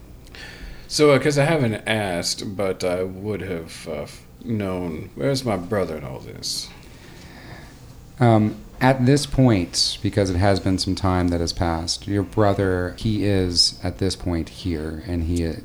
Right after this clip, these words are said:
Speaker 2: within the ten days, you know, even that first day, your brother would have been,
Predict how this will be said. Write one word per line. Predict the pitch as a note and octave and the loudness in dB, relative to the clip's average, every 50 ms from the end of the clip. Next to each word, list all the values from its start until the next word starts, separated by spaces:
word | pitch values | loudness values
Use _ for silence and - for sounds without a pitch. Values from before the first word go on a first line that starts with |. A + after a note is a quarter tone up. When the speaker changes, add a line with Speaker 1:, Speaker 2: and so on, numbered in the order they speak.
| - - - | -10 -2 0
Speaker 2:
within | A#2 A#2 - - B2+ A#2 A2 | 0 2 4 4 4 4 4
the | A2 G#2 G2+ G2 F2+ - | 4 4 2 2 0 0
ten | - - G#2 G2 F#2+ | 0 0 2 2 2
days, | E2+ F2+ E2+ E2+ E2+ E2 D#2+ D#2 C#2+ C#2+ C#2 - - - - | 2 0 0 0 0 0 -2 -4 -6 -6 -6 -6 -6 -6 -6
you | - F#2 | -6 -4
know, | E2 D#2 D2+ D2 D#2 | -4 -4 -4 -6 -4
even | E2+ G2 G2+ G#2 G2+ | -2 -2 0 0 0
that | G2 F#2 - | 0 0 -2
first | - - G2 F#2 E2+ - - | -2 -2 -2 -2 -2 -4 -4
day, | - F2+ E2+ D#2+ | -4 -2 -2 -2
your | D#2+ E2 E2+ | -2 -4 -4
brother | - G2 F#2 E2+ E2+ | -2 -2 -2 -2 -2
would | E2 D#2+ D#2+ D#2 | -4 -6 -6 -8
have | D#2+ D2 | -8 -8
been, | D#2+ D#2 D2+ D2+ D2+ D2 D2 | -6 -6 -6 -6 -8 -8 -10